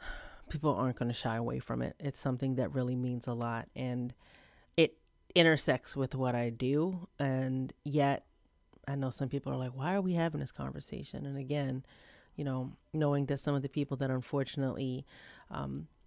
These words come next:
end up being victims of this are a part of these underserved communities, I, I, I have to talk about it. I have to bring it up.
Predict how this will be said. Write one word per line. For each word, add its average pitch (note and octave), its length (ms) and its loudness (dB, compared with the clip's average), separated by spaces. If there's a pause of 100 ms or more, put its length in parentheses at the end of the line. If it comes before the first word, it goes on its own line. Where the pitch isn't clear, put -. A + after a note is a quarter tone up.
(140)
end D3 140 4
up D3 100 0
being C#3 180 4
victims C3+ 460 0
of C3 200 -2
this B2 360 -2 (360)
are C3 140 4
a C3 60 2
part B2+ 240 2
of A#2+ 60 -2
these C3 160 0
underserved B2 520 -2
communities, A#2+ 500 -4
I, - 60 -6 (180)
I, B2+ 100 -6 (480)
I C#3 80 8
have B2 340 0
to B2+ 80 -6
talk A#2+ 260 -4
about B2+ 220 -4
it. B2+ 100 -6
I C3 60 -4
have B2+ 240 -2
to B2+ 80 -4
bring B2+ 260 0
it B2+ 80 2
up. E3+ 320 4